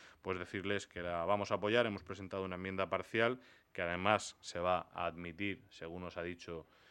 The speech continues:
los diputados, eh, de Ciudadanos, y que confiamos en que esto, pues, contribuya de manera importante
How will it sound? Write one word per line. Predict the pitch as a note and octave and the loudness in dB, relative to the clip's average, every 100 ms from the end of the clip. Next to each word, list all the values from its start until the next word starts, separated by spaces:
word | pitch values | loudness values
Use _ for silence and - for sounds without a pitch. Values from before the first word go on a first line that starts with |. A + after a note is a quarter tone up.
| - _ _ | -20 _ _
los | F2 E2 | -8 -6
diputados, | F2 E2+ E2 F#2 F2 E2+ - | -6 -6 0 2 2 -4 -4
eh, | D#2+ D#2+ D#2 | -4 -6 -6
de | E2+ | -6
Ciudadanos, | F#2+ G#2+ G#2 G#2 G#2 G#2+ - - - | -2 2 4 4 0 -4 -16 -20 -6
y | C3 | -4
que | G#2 G2+ | -2 -2
confiamos | G2+ F2 F#2 F2+ E2 E2 | -2 -2 -2 0 0 -2
en | E2 | -8
que | E2+ | -10
esto, | D#2 E2+ | -8 -12
pues, | D2 - | -12 -14
contribuya | E2 D2+ D#2+ E2+ E2+ | -14 -10 -8 -2 -2
de | E2 | -2
manera | D#2 D#2 D#2+ D#2 D2+ D2 C2+ C2+ _ _ _ _ | -6 -8 -6 -6 -8 -10 -14 -16 _ _ _ _
importante | G2 G2+ F2+ G2 F#2 G2 | -4 -4 -2 -4 -2 -4